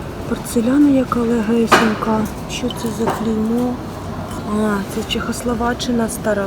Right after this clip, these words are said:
бачите, клеймо? І коштує чотири євро п'ятдесят центів. Нічого собі.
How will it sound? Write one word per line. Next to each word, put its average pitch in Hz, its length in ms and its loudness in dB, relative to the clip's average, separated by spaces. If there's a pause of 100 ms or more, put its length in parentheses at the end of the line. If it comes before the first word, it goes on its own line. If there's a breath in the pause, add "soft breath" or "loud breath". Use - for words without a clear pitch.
бачите, 208 480 -4
клеймо? 233 440 0 (760)
І - 160 -8
коштує 233 380 0
чотири 220 500 -4
євро 208 240 0
п'ятдесят 226 380 -4
центів. 208 320 -2
Нічого 247 440 2 (200)
собі. 233 300 0